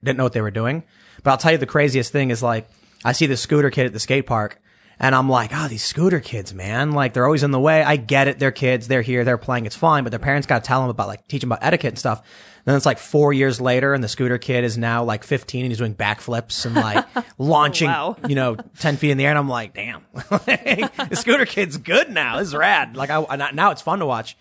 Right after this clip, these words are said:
Speaker 1: So, yeah, scooter's cool. No, I think definitely physical activity, mental activity. And I'd say, dude, if it were me, don't put him in school, man. It's tough. That having, having, having your kid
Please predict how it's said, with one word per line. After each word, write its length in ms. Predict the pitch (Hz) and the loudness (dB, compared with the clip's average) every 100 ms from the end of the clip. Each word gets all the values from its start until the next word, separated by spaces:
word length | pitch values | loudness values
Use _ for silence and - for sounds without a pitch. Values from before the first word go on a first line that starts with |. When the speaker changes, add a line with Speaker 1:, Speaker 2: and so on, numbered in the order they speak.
| _ _ _ | _ _ _
Speaker 1:
So, 120 | - 196 | 0 2
yeah, 160 | 196 | 4
scooter's 320 | 160 262 226 | 0 0 0
cool. 280 | - 127 131 _ - | 0 -4 -4 _ 0
No, 120 | 165 | 2
I 100 | 165 | 2
think 240 | - 170 | 0 2
definitely 380 | 165 - 156 147 | 0 0 0 0
physical 340 | - 139 143 | 0 0 2
activity, 320 | 135 - 131 127 | 0 0 0 0
mental 300 | 120 127 120 | 0 0 0
activity. 500 | - 117 113 110 - _ _ - | 0 -2 -2 -2 -6 _ _ 0
And 420 | 127 117 113 104 - | 2 2 2 -2 2
I'd 220 | 123 170 | 2 2
say, 460 | - 110 101 95 - _ | 0 0 -2 -6 -12 _
dude, 160 | 123 107 | -2 -2
if 100 | 135 | 0
it 40 | |
were 80 | 113 | 0
me, 180 | 104 110 | 0 0
don't 140 | 113 | 0
put 100 | - | -2
him 80 | 107 | -4
in 80 | 101 | -4
school, 300 | - 110 107 | -6 -4 -4
man. 280 | 101 98 95 _ _ _ _ 135 | -4 -8 -12 _ _ _ _ -4
It's 160 | - | -2
tough. 440 | 147 120 104 - _ _ _ _ | 0 0 -2 -14 _ _ _ _
That 280 | 139 143 - - - 120 | 0 0 -4 -20 -14 0
having, 340 | 156 196 190 - | 2 2 -2 0
having, 400 | 143 170 214 190 | 0 2 2 0
having 260 | 127 151 180 | -2 0 0
your 100 | 160 | -2
kid 440 | - 139 147 151 | 0 2 2 0